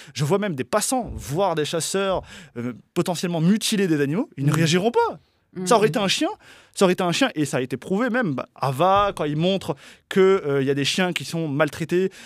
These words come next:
Speaker 3: Mm.
Speaker 1: attaqués, les, les passants réagissent, même
Speaker 3: Ouais.
Speaker 1: si c'est des chasseurs, même s'ils sont armés, bah, ils réagissent. Ils
Speaker 3: Mm.
Speaker 1: réagissent. Et, et concrètement, en fait, c'est, c'est, c'est, il y a une dissonance. Alors, on en a conscience tous les deux.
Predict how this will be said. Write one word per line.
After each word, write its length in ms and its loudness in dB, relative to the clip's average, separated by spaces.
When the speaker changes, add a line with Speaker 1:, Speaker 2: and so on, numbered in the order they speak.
Speaker 3:
Mm. 80 -4
Speaker 1:
attaqués, 420 -2
les, 300 0
les 140 -4
passants 500 0
réagissent, 600 2
même 120 4
Speaker 3:
Ouais. 80 2
Speaker 1:
si 40 -2
c'est 120 -2
des 80 4
chasseurs, 280 0
même 100 -2
s'ils 120 -6
sont 120 2
armés, 420 2
bah, 180 2
ils 100 0
réagissent. 560 -2
Ils 80 -4
Speaker 3:
Mm. 60 2
Speaker 1:
réagissent. 560 -2
Et, 180 -4
et 40 -6
concrètement, 500 -2
en 40 0
fait, 200 -4
c'est, 180 -4
c'est, 520 -2
c'est, 340 -8
il 80 -8
y 60 2
a 20 4
une 80 4
dissonance. 640 -2
Alors, 180 -4
on 120 -2
en 100 0
a 60 0
conscience 360 -4
tous 120 -4
les 100 4
deux. 220 2